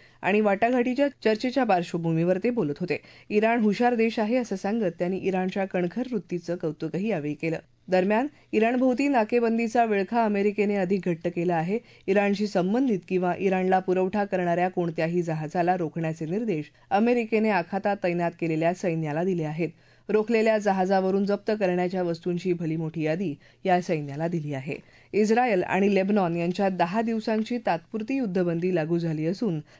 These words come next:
लेबनॉनची राजधानी बैरूत इथं या युद्धविरामानंतर जल्लोष करण्यात आला. शहरात फटाक्यांची आतषबाजी करून आनंद साजरा करण्यात आला. उभय देशांदरम्यान राजनैतिक चर्चेसाठी चांगलं वातावरण निर्माण व्हावं, यासाठी ही तात्पुरती युद्धबंदी जाहीर करण्यात आली असून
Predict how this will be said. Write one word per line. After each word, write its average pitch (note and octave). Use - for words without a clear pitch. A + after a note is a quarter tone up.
लेबनॉनची A3
राजधानी G3+
बैरूत F#3
इथं F3
या F3+
युद्धविरामानंतर F3+
जल्लोष E3
करण्यात D3+
आला. D3
शहरात G3+
फटाक्यांची F3+
आतषबाजी E3
करून E3
आनंद F3
साजरा D#3
करण्यात C#3+
आला. D#3+
उभय G#3+
देशांदरम्यान G3+
राजनैतिक A3
चर्चेसाठी E3+
चांगलं F#3
वातावरण F3
निर्माण E3
व्हावं, F#3
यासाठी G#3+
ही G#3+
तात्पुरती F#3
युद्धबंदी E3+
जाहीर F3+
करण्यात D3+
आली D3
असून E3